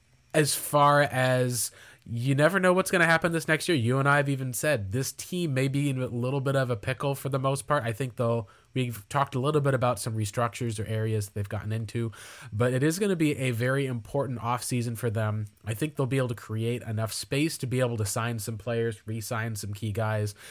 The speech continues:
but it is gonna come down to they'll have to be able to draft better if they're going to hope that this sort of improvement will continue. We'll be able to talk more about some of that coming up, at least. Obviously, the N F L Combine, uh, has been happening. It should be wrapped up by the time you guys are listening to this.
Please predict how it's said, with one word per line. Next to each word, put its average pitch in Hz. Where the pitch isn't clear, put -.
but -
it 151
is 202
gonna 180
come 175
down 151
to 127
they'll 120
have 127
to 135
be 120
able 123
to 113
draft 117
better 117
if 120
they're 120
going 120
to 123
hope 110
that 107
this 107
sort 113
of 107
improvement 101
will 98
continue. 123
We'll 127
be 147
able 160
to 147
talk 147
more 139
about 123
some 123
of 113
that 117
coming 117
up, 117
at 90
least. 120
Obviously, 113
the 110
N 110
F 101
L 98
Combine, 127
uh, 117
has 110
been 107
happening. 117
It 120
should 156
be 202
wrapped 170
up 147
by 127
the 120
time 123
you 120
guys 110
are 104
listening 95
to 92
this. 180